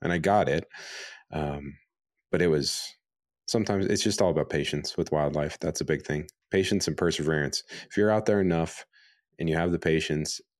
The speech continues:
you're gonna get whatever you need. But yeah, we, um,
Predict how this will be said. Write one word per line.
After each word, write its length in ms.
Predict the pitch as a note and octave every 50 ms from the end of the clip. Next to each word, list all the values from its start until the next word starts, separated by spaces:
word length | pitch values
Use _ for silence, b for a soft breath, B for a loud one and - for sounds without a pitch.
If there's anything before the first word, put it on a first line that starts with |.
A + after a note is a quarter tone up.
| _ -
you're 160 | - E2 E2 D2+
gonna 240 | C#2 E2+ D#2 D2 C2
get 220 | C2 D2+ D2 -
whatever 260 | B1 C#2+ D2 C#2 C#2+
you 100 | C#2 C2+ C2+
need. 340 | C#2+ C#2 C2+ C2+ C2 -
But 240 | - C2 B1+ B1+ - B B B B B B B B B B
yeah, 100 | - F2
we, 200 | E2 F2 F2+ E2+ - _ _ _ -
um, 520 | F#2+ F2 D#2 D#2 C#2+ C#2 C2+ C2+ - -